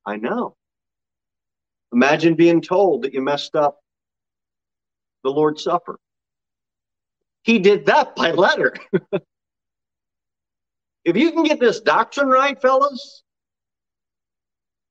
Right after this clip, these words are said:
you chew on it, you read it. By the time I get there, you should have it all, and then,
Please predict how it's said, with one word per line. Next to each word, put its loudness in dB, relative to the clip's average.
you 2
chew 0
on 4
it, -2
you 0
read 2
it. 0
By 2
the 0
time 0
I 2
get 0
there, 2
you 0
should 0
have 2
it 0
all, 4
and -2
then, -2